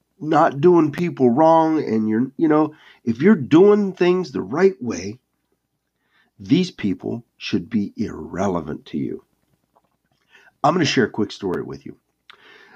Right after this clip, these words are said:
Uh, ooh, it's been almost twenty years now since, uh, when I was a lieutenant.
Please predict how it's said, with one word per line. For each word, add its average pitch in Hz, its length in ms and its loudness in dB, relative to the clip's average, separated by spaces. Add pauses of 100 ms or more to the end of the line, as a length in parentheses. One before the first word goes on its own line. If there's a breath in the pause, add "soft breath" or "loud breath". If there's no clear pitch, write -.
(200 loud breath)
Uh, 98 800 0 (180)
ooh, 120 180 2
it's - 120 -2
been 110 260 0
almost 104 400 0
twenty 123 300 4
years 117 280 4
now 76 340 -4
since, - 420 -10
uh, 78 160 -10
when 95 160 -4
I 104 100 0
was 107 200 0
a 101 40 -2
lieutenant. 92 560 -2